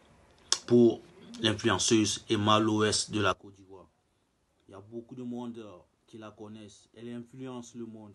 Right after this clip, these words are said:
Elle est connue par le monde. Ok, sans plus tarder, la sœur ou bien la demoiselle Emma Loès de la Côte d'Ivoire. J'ai un message de la part de mon Seigneur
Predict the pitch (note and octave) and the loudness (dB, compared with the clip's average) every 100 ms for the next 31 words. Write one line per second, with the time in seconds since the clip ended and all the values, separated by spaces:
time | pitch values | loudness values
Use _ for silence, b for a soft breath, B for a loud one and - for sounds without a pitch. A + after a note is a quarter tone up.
0 | _ _ _ _ _ - A#2+ B2+ B2+ B2 | _ _ _ _ _ -14 -12 -10 -10 -10
1 | B2+ B2 C3 A#2 A#2 A2+ A2+ G#2+ G2+ _ | -12 -10 -10 -8 -10 -12 -16 -20 -20 _
2 | _ _ _ _ _ _ _ _ _ _ | _ _ _ _ _ _ _ _ _ _
3 | _ _ _ - B2 A#2+ A#2 A#2+ B2+ B2+ | _ _ _ -18 -16 -16 -14 -14 -14 -12
4 | A#2+ A#2+ A#2+ A#2 _ _ _ _ B2 B2 | -12 -10 -12 -12 _ _ _ _ -14 -12
5 | - C#3 C3 B2 A#2+ A#2 A2 _ _ _ | -10 -8 -8 -8 -12 -12 -14 _ _ _
6 | - A2+ B2+ B2 B2 A#2 B2+ A#2+ _ B2+ | -18 -12 -10 -10 -10 -10 -10 -10 _ -12
7 | A#2 A#2+ A#2+ A#2 A#2 A2+ - - A#2 A2 | -8 -8 -6 -6 -6 -10 -16 -18 -14 -14
8 | G#2 A2+ G#2+ G#2 G2+ F#2 _ _ _ _ | -14 -18 -16 -18 -18 -20 _ _ _ _
9 | _ _ _ _ _ _ _ - C3 C#3+ | _ _ _ _ _ _ _ -12 -10 -10
10 | B2 C#3 B2 B2 A#2 A#2 A2+ A2+ A2 G2 | -10 -12 -10 -10 -10 -12 -14 -14 -18 -20
11 | _ _ _ _ _ _ _ _ _ _ | _ _ _ _ _ _ _ _ _ _
12 | - B2 B2 B2+ A#2+ B2 | -14 -12 -10 -10 -8 -10